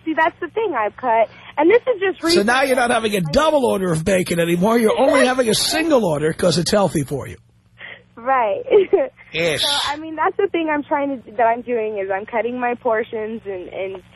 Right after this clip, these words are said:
Speaker 1: and making sure that I don't eat at
Speaker 2: Well,
Speaker 1: night.
Speaker 2: I wanna tell you something. And by the way, I've had my own issues with weight, okay? Bacon and eggs are not on the training table,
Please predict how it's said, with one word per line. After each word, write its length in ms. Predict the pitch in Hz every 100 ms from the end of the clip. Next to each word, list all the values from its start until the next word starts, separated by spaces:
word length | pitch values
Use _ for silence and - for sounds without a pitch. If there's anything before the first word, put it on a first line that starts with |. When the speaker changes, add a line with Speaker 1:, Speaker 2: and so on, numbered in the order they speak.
| - - -
Speaker 1:
and 160 | 196 202
making 280 | 208 233 240
sure 120 | 269
that 80 | 247
I 100 | 262 269
don't 40 |
eat 300 | 277 277 269
at 160 | 254 233
Speaker 2:
Well, 80 | 247 -
Speaker 1:
night. 300 | 220 214 208 190
Speaker 2:
I 100 | 220
wanna 160 | 254
tell 180 | - 240
you 120 | 214
something. 400 | - - 165 175
And 200 | 170 175
by 160 | 202 247
the 60 |
way, 140 | 196 202
I've 100 | 226
had 100 | 240
my 120 | 208
own 200 | 202 214
issues 360 | 160 170 175 151
with 140 | 151
weight, 240 | 160 139 143
okay? 420 | 143 156 156 - - - _
Bacon 360 | 196 202 190 254
and 100 | 247
eggs 380 | 196 180 180 -
are 160 | 190
not 240 | 185 190 196
on 100 | 196
the 60 |
training 420 | 180 208 196 165
table, 340 | 165 143 117